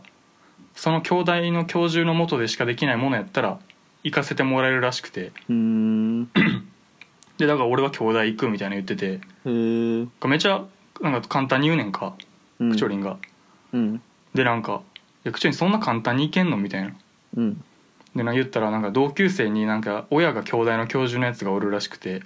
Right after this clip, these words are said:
Speaker 2: うん。
Speaker 1: 「そのコネがあるから俺は行けんねん」みたいな言ってて。
Speaker 2: うん。
Speaker 1: で、なんか、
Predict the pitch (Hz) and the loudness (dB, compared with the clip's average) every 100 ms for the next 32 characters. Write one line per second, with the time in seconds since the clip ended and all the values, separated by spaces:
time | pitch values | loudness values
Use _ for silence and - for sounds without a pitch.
0 | - - - 117 107 107 110 - 139 135 | -16 -12 -2 0 0 -4 -6 -2 0 0
1 | - 131 107 104 107 101 98 95 95 95 | 0 0 0 0 0 -2 -2 -2 -2 -2
2 | 107 101 92 98 - 110 - - 123 110 | -2 -2 -4 -10 -14 -20 -20 -8 -6 -6
3 | 95 98 95 - - _ 117 113 110 107 | -6 -6 -6 -10 -20 _ -2 0 0 0
4 | 110 113 120 120 120 - - 170 143 185 | -2 -2 -2 -2 -6 -18 -12 -10 -8 -10
5 | - - - 123 107 98 | -14 -20 -12 -6 -6 -6